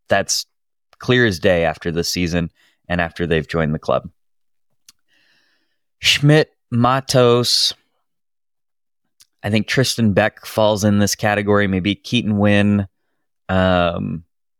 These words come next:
maybe Sean Jelly, although Jelly made his debut last year,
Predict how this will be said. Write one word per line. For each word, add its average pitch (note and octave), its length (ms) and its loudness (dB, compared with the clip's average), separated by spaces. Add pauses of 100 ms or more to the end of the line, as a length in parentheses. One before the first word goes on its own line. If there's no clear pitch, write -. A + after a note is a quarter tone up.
(260)
maybe A#2+ 340 0
Sean A2+ 420 0 (140)
Jelly, G#2+ 340 2
although G2+ 220 -2
Jelly G#2+ 320 2
made F#2+ 200 0
his E2 120 -6
debut D2 300 -4
last - 320 -4
year, - 120 -8